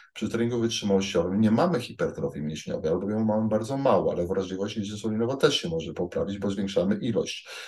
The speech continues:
Tutaj nie dość, że zwiększamy intensywność treningu, to zwiększamy jeszcze masę, ilość masy mięśniowej w organizmie, więc nie dość, że zwiększamy ilość receptorów glut cztery, to jeszcze mnożymy to przez ilość komórek.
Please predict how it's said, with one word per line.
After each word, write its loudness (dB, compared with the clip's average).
Tutaj 4
nie 2
dość, 2
że -4
zwiększamy 0
intensywność 2
treningu, 0
to 2
zwiększamy 2
jeszcze 2
masę, 4
ilość 4
masy 4
mięśniowej 6
w 4
organizmie, 4
więc 0
nie 8
dość, 4
że 4
zwiększamy 2
ilość 0
receptorów 0
glut -2
cztery, 4
to 4
jeszcze 4
mnożymy 6
to 6
przez -2
ilość -2
komórek. 8